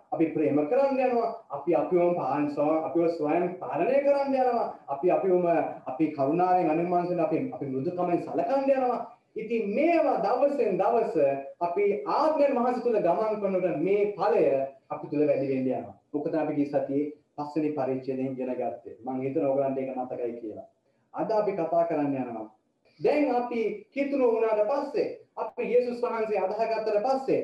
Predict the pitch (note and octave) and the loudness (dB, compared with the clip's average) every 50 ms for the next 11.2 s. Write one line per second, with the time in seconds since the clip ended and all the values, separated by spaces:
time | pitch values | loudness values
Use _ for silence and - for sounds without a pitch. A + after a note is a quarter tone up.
0 | - - D3 F#3 G3 G3 F#3 F3+ - - - - _ - G#3+ A#3+ A#3+ A#3+ A#3 A3 | -2 -2 -2 0 0 0 0 -2 -6 -10 -14 -8 _ 0 2 2 2 2 2 2
1 | G#3 G3+ G3+ G3+ - - A3+ A3+ G#3 G#3+ G#3 G#3 G#3 G#3 G#3+ G#3+ F#3 F#3+ F#3+ F#3+ | 0 0 0 0 0 0 0 0 0 2 2 2 2 0 0 0 0 0 0 0
2 | A3 A3 G#3 G#3 G3 F#3+ E3+ D3+ G#3 - G3 G3 F#3 F#3+ - - - - _ _ | 0 2 2 2 2 2 0 -2 0 0 0 0 0 -2 -6 -10 -14 -20 _ _
3 | - G3 G3 G#3 G#3 G#3 G#3 G#3 G3+ G3+ G3+ F#3+ G3 G3 F#3+ F3+ - C#4 D4 D4+ | -4 -2 0 2 2 2 2 2 0 0 0 0 2 2 2 2 2 2 2 2
4 | C4+ B3+ A3 G3+ G3 D3+ - - - - - B3+ A#3+ C4 C#4 C#4 A#3+ - - - | 2 2 2 0 0 -2 -4 -4 -6 -6 -4 -2 0 0 0 0 0 0 0 -2
5 | F#3+ F#3+ G3 G3+ F#3+ E3+ D3+ C3+ B2+ A#2+ A#2 - - - D#4+ D#4+ - - - - | -2 -2 -2 0 0 0 0 -2 -2 -4 -2 2 2 4 4 4 2 2 2 2
6 | A#2+ A#2 - - - - - _ _ _ - C#4+ D4+ D4+ E4 D#4 C#4+ A#3 F#3+ F3+ | 2 0 -2 -2 -4 -10 -14 _ _ _ -2 0 2 4 4 4 4 4 4 2
7 | F3 F3 E3 C#3 - C3 B2 B2 B2 - - - - - - B3+ C#4 D#4 E4 D4 | 2 2 2 2 2 0 -2 -2 -4 -8 -14 -20 -20 -6 0 2 4 4 4 4
8 | A#3+ D#3+ C3+ - - - - - - _ _ _ _ _ _ - - D#3+ F3 E3 | 2 2 0 0 -2 -4 -6 -10 -18 _ _ _ _ _ _ -8 0 2 4 4
9 | D3+ C#3+ C#3 C#3 C3+ C3 C3 B2 A#2+ A#2+ A#2 G#2+ G2+ G2 - - - - - - | 4 2 0 0 -2 -2 -2 -2 -2 -4 -4 -6 -6 -10 -12 -14 -14 -16 -16 -18
10 | - _ _ _ _ - F3 A3+ D4 D#4 D4 C4 A3 G#3 F3 - - G3+ A3+ A3+ | -20 _ _ _ _ -2 0 2 4 4 4 4 4 4 2 2 2 2 2 2
11 | F#3 D#3 C#3 C3+ | 2 2 2 2